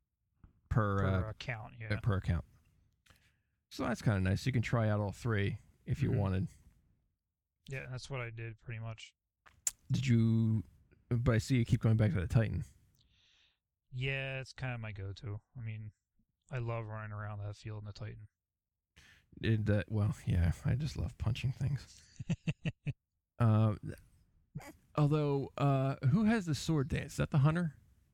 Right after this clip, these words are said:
Speaker 2: The sword?
Speaker 1: It's a sword dance. It's like this crazy spinning blade attack.
Speaker 2: Uh, uh,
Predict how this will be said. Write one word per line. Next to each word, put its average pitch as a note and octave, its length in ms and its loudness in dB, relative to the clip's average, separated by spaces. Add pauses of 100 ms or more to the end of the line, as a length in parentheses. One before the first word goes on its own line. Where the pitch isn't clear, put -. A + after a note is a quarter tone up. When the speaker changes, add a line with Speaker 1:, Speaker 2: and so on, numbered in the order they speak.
(600)
Speaker 2:
The B2 80 -4
sword? D#3 560 -8 (440)
Speaker 1:
It's C#3+ 160 4
a C3 60 4
sword D#3 400 2
dance. F#2+ 560 2
It's A2 220 2
like G#2+ 140 2
this G#2+ 140 -2
crazy A#2+ 520 2
spinning A2+ 460 4
blade G#2+ 280 4
attack. F#2+ 480 0 (420)
Speaker 2:
Uh, - 60 -12
uh, C#3+ 840 -8